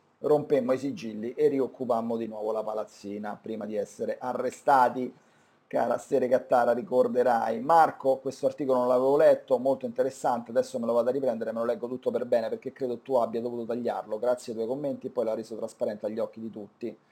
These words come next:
Forse ti riferisci all'articolo su Casa Pound. Sì, lo trovi sul primato nazionale, eh, perché Casa Pound dà tanto fastidio. Ciao Simone, cosa ne pensi? E chiudiamo perché è nove e trentuno, eh, raccolta firme che sta appoggiando Sgarbi, già detto in diversi giorni, caro Mario.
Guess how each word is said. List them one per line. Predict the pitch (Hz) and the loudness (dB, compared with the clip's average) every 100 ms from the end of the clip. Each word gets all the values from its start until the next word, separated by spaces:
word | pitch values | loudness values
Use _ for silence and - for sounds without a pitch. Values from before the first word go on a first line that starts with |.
| _ _ _ _ | _ _ _ _
Forse | 117 - | -10 -8
ti | 120 | -8
riferisci | 120 123 117 - 127 | -4 -4 -6 -2 0
all'articolo | 117 117 - 117 113 | 0 -2 -6 -8 -8
su | 117 123 | -8 -10
Casa | 123 117 | -8 -4
Pound. | 113 101 101 104 | -2 -2 -4 -8
Sì, | 139 127 | -6 -6
lo | 127 120 | -4 -2
trovi | 117 113 | 0 -2
sul | 139 135 | -6 -4
primato | 139 131 123 | -2 0 2
nazionale, | 123 123 - 151 127 113 117 - _ _ _ | 0 -2 -2 2 2 2 -2 -8 _ _ _
eh, | - 104 98 98 95 104 - 120 - | -12 -8 -8 -8 -10 -10 -10 -12 -12
perché | - 117 120 | -8 -6 -6
Casa | 117 110 113 | -6 -4 -2
Pound | 117 113 113 | 0 -2 -2
dà | 113 | -4
tanto | 117 135 117 123 | -2 -2 -2 -2
fastidio. | 131 123 - 117 107 113 110 - _ _ _ _ _ _ _ | -4 -6 -6 -8 -4 -2 -2 -4 _ _ _ _ _ _ _
Ciao | 165 | 2
Simone, | 147 165 156 | 4 2 4
cosa | 151 156 | 4 4
ne | |
pensi? | 156 170 160 - | 8 8 6 -2
E | 139 | -4
chiudiamo | - 143 160 147 | -2 2 4 4
perché | 135 135 | 2 0
è | 147 | 2
nove | 143 | 2
e | 139 | 0
trentuno, | 143 143 175 165 135 123 120 | -2 -2 -2 2 4 4 4
eh, | 120 117 113 107 101 101 113 | 0 0 -2 -2 -2 -2 -2
raccolta | 123 143 - | -2 -2 -4
firme | 123 143 127 | -4 -2 -2
che | 123 | -4
sta | - | -6
appoggiando | 127 123 135 127 117 | -8 -6 -4 -4 -4
Sgarbi, | 117 151 160 165 165 127 | 0 2 2 0 -6 -6
già | 113 | -8
detto | 113 120 - 113 | -6 -8 -6 -8
in | |
diversi | 113 120 120 - 127 | -4 -2 -4 -8 -8
giorni, | 143 160 143 120 | 2 2 2 -2
caro | 117 135 | 0 2
Mario. | 151 147 127 113 | 2 2 2 -2